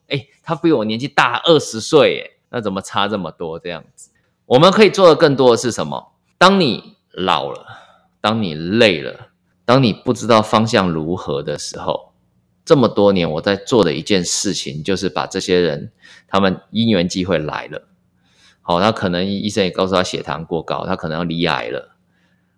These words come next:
我，我一直在讲说，猪八戒跟对团队都能上西天。我一直在讲，我一直在讲这个问题，团队很重要。现在的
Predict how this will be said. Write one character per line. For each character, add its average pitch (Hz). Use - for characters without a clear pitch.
我， 104
我 117
一 170
直 147
在 127
讲 78
说， 90
猪 180
八 160
戒 139
跟 120
对 120
团 76
队 90
都 95
能 80
上 80
西 76
天。 -
我 123
一 -
直 151
在 165
讲， 98
我 127
一 160
直 160
在 160
讲 101
这 104
个 107
问 101
题， -
团 95
队 113
很 -
重 82
要。 -
现 208
在 170
的 90